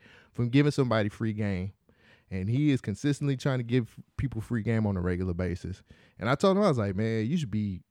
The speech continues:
proud and happy because of that." And I know it sucks because you deal with the community and you consistently have to, like, have these conversations. But, you know, being a barber just,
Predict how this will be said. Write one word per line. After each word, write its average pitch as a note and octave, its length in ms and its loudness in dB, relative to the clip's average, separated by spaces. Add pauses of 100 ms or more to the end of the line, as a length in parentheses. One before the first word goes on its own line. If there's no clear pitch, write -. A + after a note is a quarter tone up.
proud D#3 500 4
and G#2 120 0
happy D#3 420 0
because A2+ 400 0
of F#2 80 -6
that." - 180 -10 (180)
And B2 100 -6
I D#3+ 60 2
know F#3 240 4
it A2+ 60 2
sucks G#3+ 460 -2
because C#3 340 2
you D#3+ 140 4
deal D#3+ 360 10
with D#3+ 160 4 (260)
the B2+ 120 6
community D3 600 4
and B2+ 100 0
you D3+ 100 0
consistently D#3 560 2
have E3+ 240 4
to, C#3+ 80 -6
like, C#3+ 280 2 (260)
have F#3+ 260 0
these F3 160 -2
conversations. E3+ 880 0 (1300)
But, G#2 340 6
you C#3+ 120 4
know, G#2 260 2 (1600)
being E3+ 180 8
a D#3 60 8
barber D3 320 6
just, G#2+ 500 0